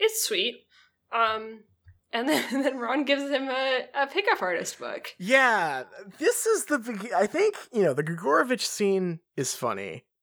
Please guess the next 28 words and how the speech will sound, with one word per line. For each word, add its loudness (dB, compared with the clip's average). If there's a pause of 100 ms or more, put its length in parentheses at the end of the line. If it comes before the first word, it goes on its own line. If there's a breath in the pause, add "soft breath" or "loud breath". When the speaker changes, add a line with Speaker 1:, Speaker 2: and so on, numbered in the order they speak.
(260)
Speaker 2:
but 2
the, -4
the, -4
I 0
think 0
the -6
part 4
where 4
this -4
chapter 0
really 0
starts -2
to -8 (720)
build 4
to, -4
start 0
building 2
towards -2
its, -10
like, -4
completely -6
insane -4
climax -10 (880 soft breath)
is, 0 (800)
is, 0
uh, 0 (480)
uh, -10
uh, -2